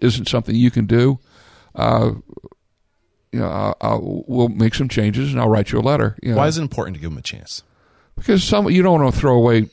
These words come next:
Speaker 1: you know, the baby with the, the bathwater.
Speaker 2: Mm-hmm.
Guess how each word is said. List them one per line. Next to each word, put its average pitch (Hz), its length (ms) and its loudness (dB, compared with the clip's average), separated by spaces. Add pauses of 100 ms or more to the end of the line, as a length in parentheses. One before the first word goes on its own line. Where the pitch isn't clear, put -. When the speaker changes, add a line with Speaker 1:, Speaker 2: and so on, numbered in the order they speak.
Speaker 1:
you 131 180 -2
know, 101 200 0
the 107 360 -4
baby 123 260 4
with 104 160 2
the, 107 160 0
the 101 160 0
bathwater. 120 640 0
Speaker 2:
Mm-hmm. 98 200 -10